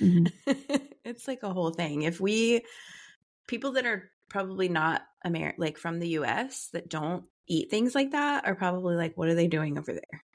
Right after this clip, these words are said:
Speaker 2: <laughs>
Speaker 1: Yeah.
Speaker 2: What are all these
Speaker 1: Um,
Speaker 2: pictures of, like, <laughs> accosted birds?" Not that I like
Speaker 1: Yeah.
Speaker 2: a bird. I'm just saying.
Speaker 1: Yeah, I just had a
Speaker 2: Barbaric.
Speaker 1: conversation with somebody who's got,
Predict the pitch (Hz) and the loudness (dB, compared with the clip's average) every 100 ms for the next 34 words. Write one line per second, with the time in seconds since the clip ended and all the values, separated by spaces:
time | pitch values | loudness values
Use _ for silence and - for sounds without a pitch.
0 | - - 190 - - 247 269 254 233 - | -12 -4 0 4 6 6 6 4 2 4
1 | - - 214 196 - 185 160 190 170 139 | 2 2 2 0 -2 -4 -4 -4 -6 -6
2 | 95 - - - - - 196 - - - | -6 -8 -10 -20 -20 -14 -14 -14 -20 -20
3 | _ - - - 208 208 196 - 156 - | _ -20 -18 -14 -8 -4 -4 -2 -4 -2
4 | - - 87 98 - - _ _ - 156 | -2 0 -2 -4 -8 -16 _ _ -12 -10
5 | 156 196 226 226 185 277 269 226 226 208 | -6 0 2 4 2 2 2 2 0 -2
6 | 233 - - 151 143 131 190 - _ - | -6 -6 -6 -6 -6 -6 -10 -12 _ 0
7 | 294 320 285 277 381 392 370 370 359 349 | 4 6 4 4 2 4 2 4 4 4
8 | 349 330 311 294 294 330 269 214 196 208 | 4 2 2 0 2 4 6 8 8 6
9 | 214 208 185 | 4 2 2